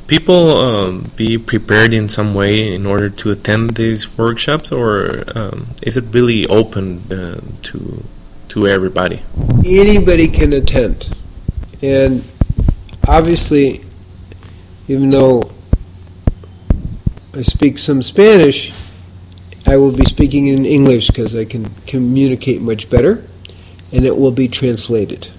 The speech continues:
Speaker 2: uh, uh, simultaneously. So it's really open to everyone, whether they can speak English or not. It's really, are the people coming open?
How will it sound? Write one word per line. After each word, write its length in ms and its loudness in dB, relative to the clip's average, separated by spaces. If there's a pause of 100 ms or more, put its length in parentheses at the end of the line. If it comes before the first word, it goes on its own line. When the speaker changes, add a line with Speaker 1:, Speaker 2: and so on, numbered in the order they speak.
(1300)
Speaker 2:
uh, 320 -4 (100)
uh, 220 -10
simultaneously. 960 -2 (1400)
So 340 2
it's 180 4
really 240 4
open 360 0
to 120 -2
everyone, 580 2 (140)
whether 240 -4
they 120 -2
can 180 -4
speak 400 -4
English 400 -4
or 80 -8
not. 420 0 (680)
It's 240 -6
really, 680 6 (1200)
are 120 0
the 100 -2
people 320 -2
coming 480 -2 (340)
open? 340 -4